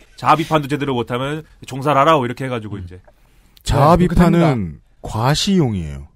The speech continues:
Speaker 3: 네.
Speaker 2: 조리돌림과 마찬가지로. 미디어 비평하고는 거리가 좀 있죠.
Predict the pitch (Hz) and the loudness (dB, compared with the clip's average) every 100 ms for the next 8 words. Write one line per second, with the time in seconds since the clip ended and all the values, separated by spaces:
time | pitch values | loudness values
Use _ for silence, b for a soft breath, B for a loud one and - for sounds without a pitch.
0 | - 135 127 92 - 127 156 175 143 113 | -10 -6 -6 -10 -6 -2 4 4 4 0
1 | 85 78 85 80 71 69 65 - - - | -4 -6 -10 -8 -10 -12 -14 -16 -20 -20
2 | - - _ - 262 127 117 160 185 170 | -20 -20 _ -20 -16 -6 0 4 4 4
3 | 180 165 131 127 110 107 104 95 90 80 | 2 4 0 -2 0 0 0 -2 -6 -10
4 | _ 76 | _ -14